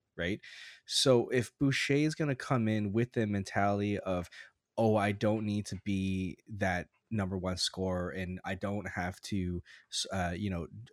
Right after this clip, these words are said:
uh, d-, uh, shoot the basketball every time I need to, n-, every time I have the basketball," um, i-, if he plays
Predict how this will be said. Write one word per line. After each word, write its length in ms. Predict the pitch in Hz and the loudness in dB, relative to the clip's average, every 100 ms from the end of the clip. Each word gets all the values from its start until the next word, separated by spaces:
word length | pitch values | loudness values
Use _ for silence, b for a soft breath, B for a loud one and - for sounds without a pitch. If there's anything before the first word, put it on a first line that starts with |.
| - | -10
uh, 40 | 92 | -10
d-, 120 | - _ - | -10 _ -10
uh, 200 | 85 69 - | -10 -8 -2
shoot 280 | - 127 | 0 0
the 60 | 107 | 0
basketball 340 | 101 95 104 90 | 0 2 0 0
every 180 | 95 | 0
time 240 | - 101 92 | -2 -2 -2
I 60 | |
need 260 | 90 92 87 - | -2 -2 -4 -4
to, 440 | 90 85 82 82 - | -2 0 -2 -6 -6
n-, 140 | 104 - | -6 -4
every 140 | 92 | -4
time 140 | - 92 | -2 -4
I 40 | |
have 160 | 98 90 | -4 -6
the 80 | - | 2
basketball," 640 | 139 170 - _ 98 92 B B B B _ | 4 4 -2 _ -2 -2 B B B B _
um, 360 | 113 110 104 101 _ _ 135 | 2 4 2 -2 _ _ -2
i-, 80 | - | 2
if 160 | 143 139 | 0 2
he 60 | |
plays 540 | 131 - 147 156 156 | -2 0 2 4 2